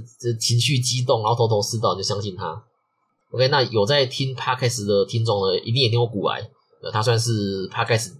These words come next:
里面的标杆了。他呢，他是，就是属于不打派的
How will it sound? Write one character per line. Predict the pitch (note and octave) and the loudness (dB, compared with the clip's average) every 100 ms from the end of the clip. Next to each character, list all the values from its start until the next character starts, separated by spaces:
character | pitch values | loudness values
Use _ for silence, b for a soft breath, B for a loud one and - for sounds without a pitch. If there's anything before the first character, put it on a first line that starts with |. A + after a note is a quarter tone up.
| - | -16
里 | F#2 | -4
面 | G#2+ | -2
的 | G2 F#2 E2+ | 2 2 0
标 | - G2+ | 2 0
杆 | G2 F#2 | 2 -2
了。 | E2 A2+ - | -4 -8 -8
他 | - F3+ | -2 2
呢， | F3 | 2
他 | D#3 | 0
是， | D3+ | -2
就 | D#3 D3+ | -2 -2
是 | |
属 | B2+ G2+ | 0 -2
于 | G2 | -2
不 | |
打 | B2 D#2+ | 0 -2
派 | - | 0
的 | F2+ | -2